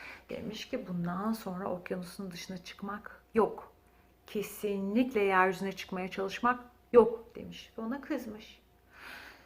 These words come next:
Küçük deniz kızının aklından prens bir türlü çıkmıyormuş. Onu tekrar görmek istiyormuş. Biraz çekinse de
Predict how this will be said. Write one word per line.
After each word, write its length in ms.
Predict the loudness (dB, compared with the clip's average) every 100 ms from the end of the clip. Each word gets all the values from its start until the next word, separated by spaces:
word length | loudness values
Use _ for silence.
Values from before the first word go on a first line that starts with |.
| -20 _ _
Küçük 420 | -10 -2 -2 -2 0
deniz 300 | 2 0 -4
kızının 380 | -10 -8 -4
aklından 680 | 2 2 2 -6 -4 -4 -6
prens 360 | -4 -4 -4 0 4
bir 180 | 4
türlü 300 | 4 -2 -2
çıkmıyormuş. 960 | 2 0 0 -4 -2 0 0 -2 -4 -16 _ -6
Onu 180 | -2 -2
tekrar 500 | 0 0 4 6 6
görmek 460 | 6 4 4 2
istiyormuş. 720 | -4 -12 -8 -6 -6 -8 -12 -20 _ -20 -20 -20 -20 -20 _ _ _ _ -2
Biraz 340 | 2 2 0
çekinse 600 | -6 -6 -6 -4 -4 -2
de 280 | -2 -4 -6